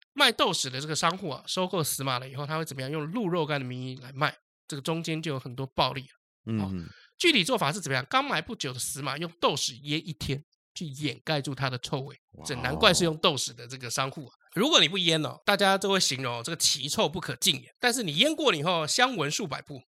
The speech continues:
Speaker 1: 腌过了以后，味道就盖过了。
Speaker 2: 哦。
Speaker 1: 哎，反而就变得很香。然后怎么样呢？你把煮一煮，再变成肉干，混到鹿肉里面，顾客就难以从口感中分辨，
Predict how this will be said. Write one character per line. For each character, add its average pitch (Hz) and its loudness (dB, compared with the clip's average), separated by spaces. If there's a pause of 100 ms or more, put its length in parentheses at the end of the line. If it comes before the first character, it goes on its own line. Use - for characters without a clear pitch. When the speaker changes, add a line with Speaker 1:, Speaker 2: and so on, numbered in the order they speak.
(200)
Speaker 1:
腌 208 2
过 220 2
了 156 0
以 135 -6
后， 151 -4
味 175 -2
道 160 -2
就 151 -6
盖 143 -6
过 127 -12
了。 92 -4
Speaker 2:
哦。 120 0
Speaker 1:
哎， 139 0
反 123 0
而 135 -2
就 175 -4
变 175 -2
得 127 -4
很 131 -8
香。 160 0 (340)
然 175 6
后 214 6
怎 165 -4
么 170 2
样 190 2
呢？ 165 -2
你 160 -6
把 202 4
煮 170 2
一 214 -2
煮， 156 -4
再 165 -2
变 196 0
成 139 -2
肉 160 4
干， 143 0 (220)
混 147 0
到 185 6
鹿 240 2
肉 175 6
里 127 -4
面， 135 -8 (220)
顾 233 -2
客 170 2
就 160 -2
难 131 0
以 170 -6
从 135 -10
口 131 -6
感 131 -6
中 131 -10
分 147 -10
辨， 151 -4